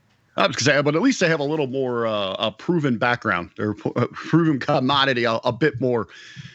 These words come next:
that, that we can, uh, that we can trust in those, I guess. But d-, speaking of, though, a-, advancements here, did you see this robot? Ben had turned me on to this thing in the Monday locker room. I guess they showed this thing off over at the Olympics there.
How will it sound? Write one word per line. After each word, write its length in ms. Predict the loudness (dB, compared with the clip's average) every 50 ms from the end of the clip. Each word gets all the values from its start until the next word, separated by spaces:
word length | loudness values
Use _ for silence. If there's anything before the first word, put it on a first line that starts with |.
| -20 -20 -20 -20 -20 -20 -20 -20 -10 -2
that, 180 | 0 0 2 2
that 160 | 2 0 2
we 140 | 2 0 2
can, 280 | 2 2 2 2 2
uh, 200 | 2 2 0 0
that 180 | 0 0 0 0
we 100 | 0 0
can 140 | 0 0 0
trust 460 | 0 0 0 2 0 0 0 0 -2
in 100 | 0 0
those, 260 | 0 0 0 0 -2
I 120 | -2 -2 -2
guess. 260 | 0 0 0 0 0
But 120 | -2 0
d-, 160 | 0 0 -2 _ _
speaking 440 | _ -16 -6 0 2 2 2 2 0
of, 160 | -2 -2 -4 -8
though, 220 | -14 -14 -14 -16 _ _ -2
a-, 200 | 0 2 2 0
advancements 840 | 0 -2 -4 -4 0 0 0 2 0 -2 -4 -4 -4 -4 -4 -2
here, 160 | -2 -2 -2 0
did 200 | 0 -2 0 2
you 100 | 2 2
see 180 | 2 2 0
this 200 | 0 0 -2 -2
robot? 580 | 0 0 0 0 0 0 0 0 0 0 0 -2 _ _ _ _ _ _ _ _ _ _ _ _ _
Ben 160 | 2 2 2 2
had 140 | 0 0
turned 260 | 0 0 0 0 0 0
me 100 | 0 2
on 220 | 2 0 0 -2 0
to 100 | 0 -2
this 280 | 0 0 -2 -4 -4
thing 380 | -4 -2 -2 0 0 0 -2 0 0
in 100 | 0 2
the 100 | 2 2
Monday 520 | 0 0 0 0 0 0 0 0 0 0 0
locker 360 | 0 0 -2 -2 -2 -2 -2
room. 280 | -2 -2 -2 -4 -6 -8 _ _ _ _ -20 -20 -20 _ -4 -2
I 40 | 0
guess 220 | 2 2 2 2
they 120 | 0 0 0
showed 300 | 2 2 0 0 0 0
this 120 | -2 -2
thing 140 | 0 0 0
off 220 | 2 0 0 0
over 180 | -2 -2 0 -2
at 80 | -4 -2
the 140 | 0 0
Olympics 420 | 0 0 0 -2 -2 -4 -4 -4 -2
there. 320 | -2 0 0 0 -2 -6